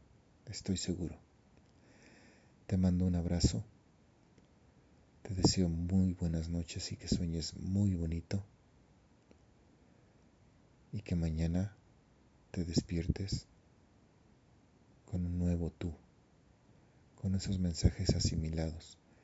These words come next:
Y si no estás durmiendo, si es de día para ti, que el día transcurra de maravilla. Que tengas una vida infinitamente feliz. Saludos,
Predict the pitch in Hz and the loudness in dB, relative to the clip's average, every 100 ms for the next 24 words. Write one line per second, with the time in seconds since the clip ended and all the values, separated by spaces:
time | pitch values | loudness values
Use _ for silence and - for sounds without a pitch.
0 | - - - - 120 - 92 80 71 - | -20 -20 -20 -2 -2 0 0 0 -2 -2
1 | 90 123 135 147 127 95 101 - 87 87 | -2 2 4 6 4 4 0 0 -2 0
2 | 82 85 82 - 87 87 95 113 - - | 0 2 0 0 -2 0 0 0 -2 -20
3 | - - - - - - - 90 90 - | -20 -20 -20 -20 -20 -14 -2 2 2 4
4 | 87 - - 90 87 80 80 78 76 73 | 0 0 0 0 2 0 0 -2 -2 -4
5 | 78 - - _ _ - - - - - | -6 -8 -14 _ _ -20 -20 -20 -20 -20
6 | - - - - 110 95 95 90 90 85 | -20 -20 -20 -14 -4 -2 0 -2 -2 -4
7 | 82 82 - - - _ _ _ _ - | -4 -4 -4 -4 -10 _ _ _ _ -20
8 | - - - - - - 87 - 87 92 | -20 -20 -20 -20 -14 -6 -6 -4 -4 -2
9 | 85 73 71 - - 60 - - - - | -2 -4 -6 -8 -6 -6 -6 -10 -12 -18
10 | - _ _ - - - - - - - | -20 _ _ -20 -20 -20 -20 -20 -20 -20
11 | - _ - - 90 90 98 107 - | -20 _ -4 0 2 2 0 -4 -10